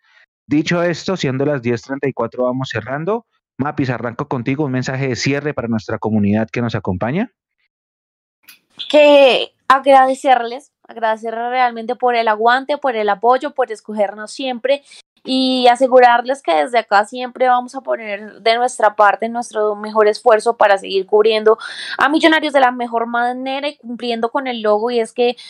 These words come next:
Speaker 2: Mundo Millos está en todos lados a pesar de las adversidades y a pesar de que a algunos no les guste, no estén conformes, pues nosotros vamos a seguir siempre con esta función.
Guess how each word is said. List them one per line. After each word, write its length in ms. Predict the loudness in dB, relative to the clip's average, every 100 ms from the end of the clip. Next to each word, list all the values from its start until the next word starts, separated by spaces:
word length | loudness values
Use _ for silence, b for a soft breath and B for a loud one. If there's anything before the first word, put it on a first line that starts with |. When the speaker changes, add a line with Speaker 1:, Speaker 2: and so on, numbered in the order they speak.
| B _
Speaker 2:
Mundo 300 | 0 2 2
Millos 260 | 0 0 0
está 320 | 2 4 2
en 100 | 2
todos 320 | 2 4 4
lados 300 | 6 6 4
a 100 | -4
pesar 280 | -10 -10 -10
de 100 | -8
las 160 | -6 -6
adversidades 720 | -6 -8 -8 -4 0 0 0
y 40 |
a 80 | -4
pesar 280 | -4 -6 -6
de 100 | -2
que 60 |
a 40 | -2
algunos 300 | -2 -6 -4
no 100 | -4
les 180 | -4 -6
guste, 280 | -6 -4
no 80 | -4
estén 220 | -6 -4
conformes, 500 | -2 2 2 2 0
pues 140 | -2 -2
nosotros 500 | 0 0 2 2 2
vamos 320 | 2 2 4
a 240 | 4 4 B B -20 -4
seguir 320 | -2 0 0
siempre 420 | 0 0 2 0
con 240 | -2 -8 -4
esta 400 | -4 -2 0 -2
función. 420 | -4 -14 -14 -20